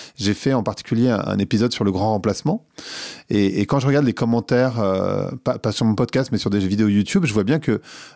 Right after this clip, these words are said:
euh, les personnes, elles mettent, elles remettent même en cause les stats de l'insee. C'est-à-dire qu'en fait, euh, même l'insee, qui est censé être une source hyper fiable,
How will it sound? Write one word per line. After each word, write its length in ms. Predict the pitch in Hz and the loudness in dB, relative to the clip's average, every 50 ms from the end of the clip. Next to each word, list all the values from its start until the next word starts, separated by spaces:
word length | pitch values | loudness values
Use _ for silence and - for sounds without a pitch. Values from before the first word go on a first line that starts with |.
| _ - | _ -4
euh, 200 | - 95 90 92 - - 107 | -2 -2 -2 -2 -2 -2 -2
les 100 | 107 - | 0 0
personnes, 280 | 123 107 - 175 170 127 | 0 2 0 0 0 0
elles 120 | 123 110 | 0 2
mettent, 280 | 110 120 127 127 - - - - | 2 2 2 0 -4 -14 -6 -4
elles 80 | 117 | -2
remettent 340 | 107 98 120 139 156 151 156 | -2 0 0 0 0 0 2
même 160 | 156 147 139 | 2 2 2
en 80 | 131 120 | 2 0
cause 240 | - - 180 156 127 | 2 0 0 2 2
les 120 | 110 98 | 2 0
stats 160 | - - 139 | 0 -2 -2
de 120 | 113 120 117 | 0 0 0
l'insee. 340 | 117 127 117 - - 156 | 0 0 0 2 2 0
C'est-à-dire 260 | 151 - 107 101 98 - | 2 2 0 0 0 0
qu'en 100 | 107 98 | -2 -2
fait, 240 | - 143 151 - | 0 0 0 0
euh, 240 | 120 101 98 98 98 - - - - - - - - - - _ | 0 2 2 2 0 -2 -6 -14 -20 -20 -20 -20 -20 -20 -10 _
même 240 | - 120 156 170 165 | 2 2 4 4 6
l'insee, 380 | 156 156 147 - - - 151 143 | 6 6 4 4 2 2 2 2
qui 80 | - | 2
est 40 | - | -2
censé 220 | - - 101 - 120 | -2 -2 -2 0 -2
être 140 | 110 - | -2 0
une 100 | - 95 | -2 -2
source 480 | - - 113 101 90 87 - - - - - _ _ _ _ _ - - | -2 0 -2 -2 -2 -4 -6 -8 -10 -12 -14 _ _ _ _ _ -6 -6
hyper 240 | 113 104 107 - | -2 0 -2 -2
fiable, 380 | - - - 160 180 156 117 98 | 0 0 0 0 2 0 -2 -4